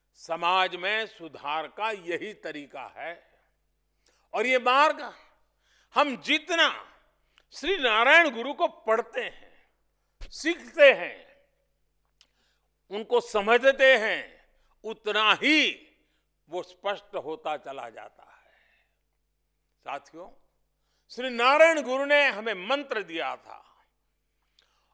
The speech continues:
"औरु झांथी, औरु मथम, औरु देवम मनुष्याम।" उन्होंने वन कास्ट,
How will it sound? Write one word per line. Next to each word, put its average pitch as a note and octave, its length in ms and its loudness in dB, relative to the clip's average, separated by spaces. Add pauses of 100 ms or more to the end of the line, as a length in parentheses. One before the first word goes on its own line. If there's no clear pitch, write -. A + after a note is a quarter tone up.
(140)
"औरु B3+ 540 4
झांथी, E3 920 -4 (480)
औरु A#3+ 500 4
मथम, F3+ 720 -8 (580)
औरु G#3+ 580 4
देवम F#3 640 -2
मनुष्याम।" E3 560 -12 (1000)
उन्होंने G#3 600 -6 (760)
वन C#4+ 300 2
कास्ट, B3+ 760 -2